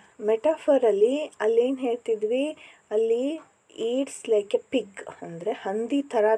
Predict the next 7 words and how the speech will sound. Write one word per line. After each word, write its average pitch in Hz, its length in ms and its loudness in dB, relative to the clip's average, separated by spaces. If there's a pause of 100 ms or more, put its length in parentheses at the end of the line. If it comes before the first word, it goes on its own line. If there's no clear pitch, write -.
(120)
ತಿಂತೀಯಾ 170 540 -8 (380)
ಅಂತ 170 180 -12 (400)
ಹೇಳ್ತಿದ್ರು. 190 500 -4 (480)
ಇಲ್ಲಿ 220 340 4
"ನೀನೇ 269 520 4
ಹಂದಿ" 226 560 -2
ಅಂದಂಗೆ. 160 480 -12